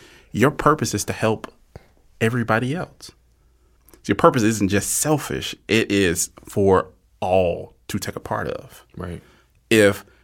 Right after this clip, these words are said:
Speaker 1: God gives you a business, that's to hire somebody. That person needs a job, but God, but God wanted them to work for you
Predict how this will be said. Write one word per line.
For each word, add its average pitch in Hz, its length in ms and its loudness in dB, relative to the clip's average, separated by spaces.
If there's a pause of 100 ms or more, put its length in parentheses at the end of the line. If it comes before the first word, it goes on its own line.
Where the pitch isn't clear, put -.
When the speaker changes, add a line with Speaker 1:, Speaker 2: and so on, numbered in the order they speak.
(220)
Speaker 1:
God 120 220 4
gives 110 180 2
you 110 60 4
a 104 40 4
business, 139 460 2 (180)
that's 160 200 2
to 107 120 0
hire 190 460 -2
somebody. 64 520 -2 (840)
That 135 140 4
person 120 280 0
needs 101 140 0
a 98 60 -2
job, 139 260 2
but 98 100 -2
God, 143 260 2
but 104 140 -2
God 156 240 2
wanted 120 220 2
them 113 160 2
to 104 100 -2
work 98 220 2
for - 180 -6
you 90 520 -6